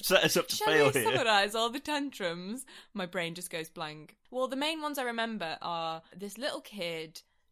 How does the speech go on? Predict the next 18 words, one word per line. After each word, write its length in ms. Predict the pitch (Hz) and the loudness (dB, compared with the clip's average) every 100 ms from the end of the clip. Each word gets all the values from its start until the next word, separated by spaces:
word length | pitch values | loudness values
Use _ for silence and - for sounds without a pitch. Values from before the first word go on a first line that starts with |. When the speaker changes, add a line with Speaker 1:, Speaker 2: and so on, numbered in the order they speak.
| _ - | _ -12
Speaker 2:
Um, 320 | 180 170 170 - | -6 -6 -6 -8
I 40 | |
think 200 | 202 262 | -8 -10
this 140 | 262 254 | -8 -8
is 80 | 214 | -8
the 80 | |
second 380 | 214 202 - 175 | -8 -8 -10 -12
one, 240 | 151 143 175 | -12 -12 -10
so 100 | 175 | -8
we'll 100 | 196 | -6
just, 320 | 220 - - | -6 -8 -10
we'll 100 | 330 | -12
just 140 | 370 - | -8 -8
skip 180 | - - | -8 -12
past 260 | 139 - | -14 -14
the 60 | - | -16
first 180 | - - | -14 -14
one. 160 | 139 | -16